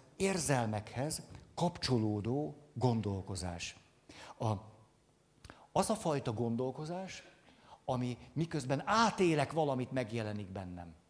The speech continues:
Teljesen más, mint a tényszerű realitásokat kifejező informatív szempontoknak az átgondolása. Teljesen más. Például,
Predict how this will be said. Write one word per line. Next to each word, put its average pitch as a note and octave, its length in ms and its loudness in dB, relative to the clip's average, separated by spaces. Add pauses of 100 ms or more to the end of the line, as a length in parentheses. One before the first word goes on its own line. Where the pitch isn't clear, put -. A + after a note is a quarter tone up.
(420)
Teljesen D#3 480 2
más, C3+ 240 -2
mint C3 180 0
a C3+ 100 0
tényszerű C3 680 2 (200)
realitásokat B2+ 920 4
kifejező B2+ 680 2
informatív A#2+ 1040 2
szempontoknak A#2 840 0
az A2+ 140 0
átgondolása. A2 1000 0 (300)
Teljesen B2 520 0
más. G2 380 -8 (1800)
Például, C3 420 -2